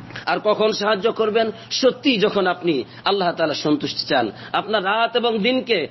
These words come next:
সত্যি যখন আল্লাহর জন্য ব্যয় করেন, আপনার সমস্ত কিছু যখন আল্লাহর জন্য নিবেদিত প্রাণ করেন, তখন আল্লাহ তাআলা আপনাকে সাহায্য করেন। সত্যি যদি আপনি জাহান্নামের আযাব থেকে বাঁচতে চান,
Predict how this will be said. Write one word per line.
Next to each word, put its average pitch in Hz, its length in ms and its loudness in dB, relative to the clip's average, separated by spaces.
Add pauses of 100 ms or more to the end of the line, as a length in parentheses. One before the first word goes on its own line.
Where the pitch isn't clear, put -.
(140)
সত্যি 294 420 2
যখন 214 380 2
আল্লাহর 180 360 2
জন্য 160 180 4
ব্যয় 147 220 2
করেন, 120 320 0 (240)
আপনার 233 500 0 (300)
সমস্ত 285 460 0
কিছু 277 280 0
যখন 254 460 2 (220)
আল্লাহর 254 440 0
জন্য 269 220 2
নিবেদিত 269 440 2
প্রাণ 294 420 2
করেন, 208 380 0 (220)
তখন 190 260 2
আল্লাহ 175 260 2
তাআলা 143 200 0
আপনাকে 139 320 -2
সাহায্য 123 400 -2
করেন। 107 300 0 (260)
সত্যি 269 460 2
যদি 269 220 0
আপনি 269 260 0
জাহান্নামের 247 420 0
আযাব 226 340 0
থেকে 214 200 0
বাঁচতে 180 320 0
চান, 143 260 0